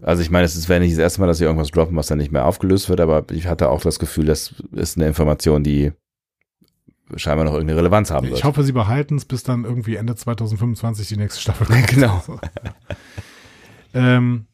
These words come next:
Speaker 2: Pike ist hier sehr sternflottig, finde ich, äh, finde ich. Also der, der sitzt da irgendwie relativ frustriert, aber kriegt dann tatsächlich den Satz raus, „Wenn du sie nicht verstehst, bedeutet das, dass es etwas an den Gorn gibt, das wir noch entdecken müssen, anstatt einen Weg zu finden, sie zu bekämpfen, finden wir leicht einen Weg, sie zu erreichen.“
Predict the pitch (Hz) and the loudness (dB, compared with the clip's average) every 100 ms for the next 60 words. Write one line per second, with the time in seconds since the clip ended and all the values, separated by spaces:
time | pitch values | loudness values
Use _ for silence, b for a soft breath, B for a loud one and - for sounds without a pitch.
0 | - 131 185 185 - 117 123 117 - 104 | -4 -2 2 2 4 4 4 2 2 2
1 | 95 98 98 95 104 104 - - 120 110 | 4 0 0 -2 0 0 -4 -6 -2 -2
2 | 107 - 120 135 - - 110 110 110 107 | -2 0 2 2 -2 -2 2 6 8 6
3 | 107 107 107 101 98 113 - 120 117 117 | 6 6 6 6 2 -2 4 4 6 4
4 | 110 120 104 110 107 107 - 104 - 113 | 2 4 4 4 2 -2 -2 -2 2 4
5 | 143 110 110 107 101 104 - 117 120 104 | 4 6 6 6 4 -2 -2 2 2 2
6 | 101 113 113 107 101 101 - 107 101 - | 4 2 4 4 4 4 4 4 2 2
7 | 104 101 107 107 104 - 104 - 110 120 | 2 4 4 6 4 2 -2 2 2 4
8 | - 110 110 113 110 110 - 101 - 95 | 4 6 6 4 2 2 2 0 0 0
9 | 104 101 101 101 95 90 107 110 - - | 2 4 4 4 4 4 4 2 0 -2
10 | 101 95 98 98 123 104 90 87 120 135 | 0 0 -2 -2 0 2 0 2 2 0
11 | B B B B B - - 120 104 107 | B B B B B -2 0 2 4 4
12 | 104 110 - - 117 107 107 110 107 - | 4 0 -2 0 2 2 0 -4 -2 0
13 | 143 - 117 123 110 107 98 98 - 110 | 0 -2 -2 0 2 4 4 2 0 0
14 | 95 92 98 - - 101 - - 117 120 | 2 0 0 -4 -6 -6 -4 -8 -6 -8
15 | 120 - - | -8 -14 -20